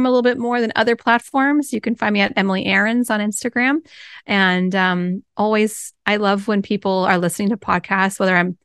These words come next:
mine or I'm a guest on, and they screenshot it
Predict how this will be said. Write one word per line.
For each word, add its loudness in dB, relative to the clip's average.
mine 6
or 0
I'm 0
a -2
guest -2
on, 4
and 0
they 2
screenshot 0
it 0